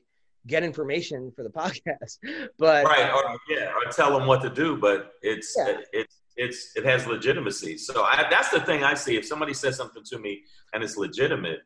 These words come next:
Speaker 2: then I go,
Speaker 1: Dude, I called Al Iaquinta one night 'cause he was drunk tweeting the craziest shit, and I was like, "Bro, take down those fucking tweets." And he's, and I'm like, "You're gonna get in trouble, man." And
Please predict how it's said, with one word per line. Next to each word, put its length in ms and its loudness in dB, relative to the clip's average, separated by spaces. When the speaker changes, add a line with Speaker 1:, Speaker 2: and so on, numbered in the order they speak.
Speaker 2:
then 100 -2
I 140 0
go, 440 0
Speaker 1:
Dude, 120 4
I 100 4
called 320 6
Al 180 6
Iaquinta 540 2
one 180 -2
night 220 -6
'cause 120 -14
he 40 -8
was 140 -10
drunk 420 -4
tweeting 360 -4
the 60 -10
craziest 500 -8
shit, 300 0
and 120 -10
I 60 -10
was 160 -8
like, 220 -2
"Bro, 360 2
take 160 -4
down 140 2
those 140 -2
fucking 280 -2
tweets." 480 -8
And 100 -8
he's, 140 -6
and 320 -4
I'm 140 -8
like, 220 -6
"You're 120 -6
gonna 160 -2
get 100 0
in 60 -8
trouble, 300 0
man." 180 -6
And 80 -8